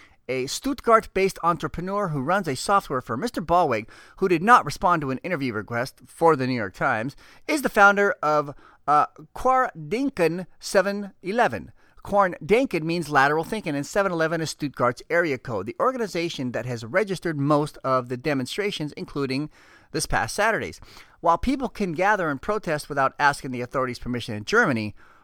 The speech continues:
all protests in open public spaces must be registered with the police in advance. "I am here today," Mister Ballweg said in his opening address to the Berlin protest on August first, "because I dislike the world that the federal government presents to me,"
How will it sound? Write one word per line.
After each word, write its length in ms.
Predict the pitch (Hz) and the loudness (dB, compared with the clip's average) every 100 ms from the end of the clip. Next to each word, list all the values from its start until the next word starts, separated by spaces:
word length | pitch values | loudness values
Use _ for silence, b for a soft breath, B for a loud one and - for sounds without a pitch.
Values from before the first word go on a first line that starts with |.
| b - | b 2
all 200 | 160 214 | 4 4
protests 500 | - 214 185 160 - | 2 0 0 -4 -4
in 100 | 156 | -4
open 260 | 127 156 143 | -4 -4 -6
public 280 | 131 139 | -4 -4
spaces 400 | - 120 120 143 | -4 -6 -6 -8
must 320 | 131 117 - - | -4 -4 -6 -10
be 140 | 156 | -8
registered 520 | 110 104 127 - 120 | -6 -8 -8 -8 -6
with 140 | 110 - | -8 -10
the 80 | |
police 480 | 143 131 113 117 - - | -10 -8 -6 -8 -10 -12
in 200 | 131 139 | -8 -6
advance. 480 | 139 170 135 - - b b b b b | -4 -4 -4 -6 -14 b b b b b
"I 140 | 120 165 | -2 0
am 120 | 185 | 0
here 240 | 160 262 | 2 2
today," 420 | - 202 277 190 | 6 8 8 8
Mister 240 | 147 143 131 | 2 -2 0
Ballweg 460 | 135 131 120 113 | 4 4 4 -2
said 200 | - 156 | -4 -4
in 80 | 156 | -4
his 140 | 143 135 | -4 -4
opening 320 | 131 139 131 | -4 -6 -6
address 280 | 123 139 151 | -4 -4 -4
to 100 | 143 | -6
the 100 | 131 | -6
Berlin 400 | 113 135 139 131 | -2 -2 -2 -2
protest 420 | 143 139 156 156 | -4 -2 -4 -4
on 80 | 135 | -4
August 360 | 123 131 131 - | -2 -2 -4 -2
first, 220 | 175 175 B B B B | -2 -4 B B B B
"because 300 | 170 202 185 | -2 2 2
I 140 | - 165 | 2 0
dislike 760 | 123 247 - - 170 202 - | 2 0 0 -2 4 4 2
the 140 | 143 143 | -2 -2
world 380 | 135 196 220 | 2 2 2
that 140 | 180 - | -2 -6
the 80 | 139 | -4
federal 380 | 202 196 196 | 0 0 0
government 440 | 170 180 185 190 180 | 0 0 0 -4 -6
presents 400 | 165 196 220 - | -4 -2 -2 -2
to 100 | 160 | -6
me," 220 | 110 | -6